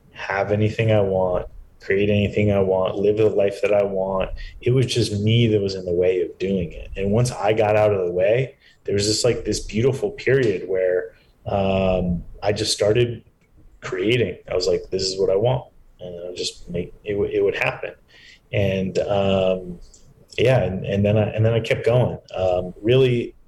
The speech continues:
it, e-, everything came together at the right time.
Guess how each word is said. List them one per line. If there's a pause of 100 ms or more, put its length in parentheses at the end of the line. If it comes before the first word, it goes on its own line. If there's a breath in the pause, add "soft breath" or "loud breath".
(120)
it,
e-,
everything (220)
came
together
at
the
right
time.